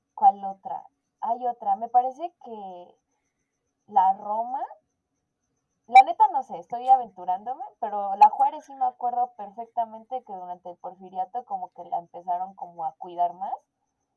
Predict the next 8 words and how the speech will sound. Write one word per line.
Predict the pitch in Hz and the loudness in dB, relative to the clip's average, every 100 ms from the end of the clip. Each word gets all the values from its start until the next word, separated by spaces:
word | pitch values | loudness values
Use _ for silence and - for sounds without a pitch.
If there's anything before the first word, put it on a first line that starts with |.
| _ _ _ _ _ _ _ _ | _ _ _ _ _ _ _ _
y, | 208 196 190 185 180 170 - _ _ _ - | -20 -18 -18 -20 -20 -20 -20 _ _ _ -16
y | |
justo | - 247 254 | -10 -10 -6
el | 240 | -8
estilo | 202 214 214 | -8 -6 -6
arquitectónico | 214 208 190 185 196 196 202 196 | -6 -14 -20 -16 -16 -16 -16 -16
es | 196 | -14
una | 208 208 190 175 | -14 -10 -10 -10